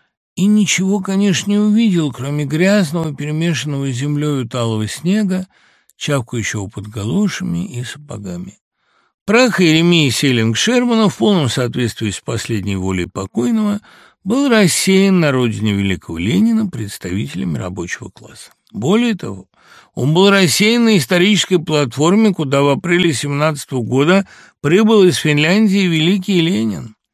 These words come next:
Тут Павел Сергеевич немного тронулся рассудком. Он заметался по перрону, как заяц, держа в руках алюминиевый пакет,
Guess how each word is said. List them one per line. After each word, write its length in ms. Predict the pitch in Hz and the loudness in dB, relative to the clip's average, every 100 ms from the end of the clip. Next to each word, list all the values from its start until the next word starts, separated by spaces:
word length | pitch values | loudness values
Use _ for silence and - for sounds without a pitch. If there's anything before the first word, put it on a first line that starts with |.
| _ _ _ _ _ _ _ _ _ | _ _ _ _ _ _ _ _ _
Тут 280 | - 190 185 | -6 -6 -6
Павел 240 | - 139 170 | -10 -8 -6
Сергеевич 640 | - 139 139 117 135 - | -6 -8 -6 -6 -6 -6
немного 500 | - 127 107 98 117 | -8 -6 -6 -6 -6
тронулся 580 | 117 98 92 95 95 - | -8 -8 -8 -8 -8 -10
рассудком. 680 | 92 92 - 98 - - 98 | -8 -10 -10 -16 -16 -10 -4
Он 120 | 147 | -4
заметался 640 | 131 147 156 170 180 139 - | -2 -2 -4 -2 -2 -2 -8
по 160 | 131 | -10
перрону, 480 | 120 143 180 180 120 | -6 -2 0 0 -2
как 220 | 123 143 | -6 -6
заяц, 360 | 139 190 175 123 | -2 -2 -2 -4
держа 380 | 131 127 139 170 | -8 -8 -4 -4
в 60 | |
руках 400 | 147 143 180 131 | -4 -6 -6 -6
алюминиевый 600 | 135 135 156 175 135 110 | -6 -4 0 0 0 -2
пакет, 480 | 110 143 147 220 190 | -4 -8 -4 -6 -6